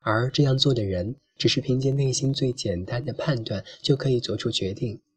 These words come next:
产生行为，而不会心潮起伏、念头来回几次，事后含着热泪写下几千字的博文。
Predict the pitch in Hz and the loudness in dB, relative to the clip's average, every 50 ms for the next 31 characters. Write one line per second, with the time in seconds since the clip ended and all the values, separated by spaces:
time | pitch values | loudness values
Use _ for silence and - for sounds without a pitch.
0 | _ _ - - - 90 - - 104 113 - 92 98 110 120 107 82 80 78 - | _ _ -8 -6 -4 -4 -2 -2 0 0 0 0 0 -2 -2 -2 -2 -4 -6 -8
1 | _ _ _ _ _ - - - 92 85 - - 104 - - 95 85 - - _ | _ _ _ _ _ -10 -6 -2 -2 0 0 0 0 0 0 0 0 -2 -4 _
2 | - - 95 95 98 - - 92 95 - - - 92 85 - - - 90 92 90 | -4 -2 -2 -2 -2 -2 -4 -4 -2 0 0 0 0 -2 -6 -4 -4 -4 -4 -4
3 | - _ _ - 110 98 95 - - 101 101 98 98 120 - - 131 - - - | -6 _ _ 0 0 0 0 0 -2 -4 -2 -2 -4 -6 -6 -6 -8 -8 -6 -6
4 | 113 107 - - - 120 95 - _ _ _ _ _ _ _ - - 117 101 - | -6 -4 -4 -4 -4 -4 -6 -8 _ _ _ _ _ _ _ -2 0 0 2 2
5 | - 101 - - 95 98 110 113 120 135 139 135 131 135 139 123 - - - - | 0 -2 -2 -2 -4 -4 -4 -2 0 0 0 0 0 0 0 0 -2 -4 -8 -6
6 | - 98 87 - 175 127 - - - 170 160 - - - 127 123 - - 107 95 | -4 -2 -2 -2 -4 -6 -6 -4 -6 -6 -4 -6 -8 -8 -6 -6 -4 -4 -4 -4
7 | - - 87 87 90 90 90 82 - - | -4 -2 -4 -2 -2 -2 -4 -6 -8 -14